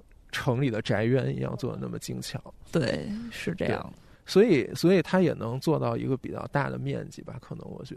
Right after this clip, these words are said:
Speaker 1: 得。一方面是原著比较有，有钱，另一方面可能也是因为在郊区用地没有那么，那么的紧张。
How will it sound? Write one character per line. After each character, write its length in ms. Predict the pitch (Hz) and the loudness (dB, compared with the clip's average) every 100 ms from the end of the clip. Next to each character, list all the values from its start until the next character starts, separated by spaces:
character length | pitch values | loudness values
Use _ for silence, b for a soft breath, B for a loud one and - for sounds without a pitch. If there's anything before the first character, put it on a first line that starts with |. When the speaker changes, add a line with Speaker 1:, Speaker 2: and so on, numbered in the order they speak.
| - | -12
Speaker 1:
得。 140 | 107 120 | -10 -4
一 120 | 131 | 0
方 180 | 139 143 | 2 4
面 180 | 131 | 2
是 60 | 117 | 0
原 240 | 117 107 | -2 -2
著 140 | 120 120 | -2 -4
比 120 | 104 | -2
较 160 | 98 101 | -4 -4
有， 320 | 101 - - | -6 -8 -10
有 140 | - - | -10 -10
钱， 240 | - 117 - - - 196 | -6 -6 -6 -14 -16 -14
另 240 | 127 127 117 | -8 -6 -4
一 40 | |
方 140 | 110 117 | -2 0
面 160 | 113 | 0
可 120 | 107 | 0
能 120 | 107 110 | -2 -2
也 80 | 110 | -4
是 100 | 107 | -4
因 60 | |
为 120 | 110 107 | -2 -2
在 240 | 113 113 | -2 -2
郊 220 | - 113 | -2 -2
区 220 | 113 127 123 | -2 -2 0
用 160 | 120 | 0
地 100 | 127 | -2
没 120 | 113 | -2
有 100 | 123 | -2
那 160 | 120 170 | 2 0
么， 100 | 113 | 2
那 120 | 110 | -2
么 120 | - | -4
的 80 | - | -6
紧 160 | - - | -10 -16
张。 80 | - | -16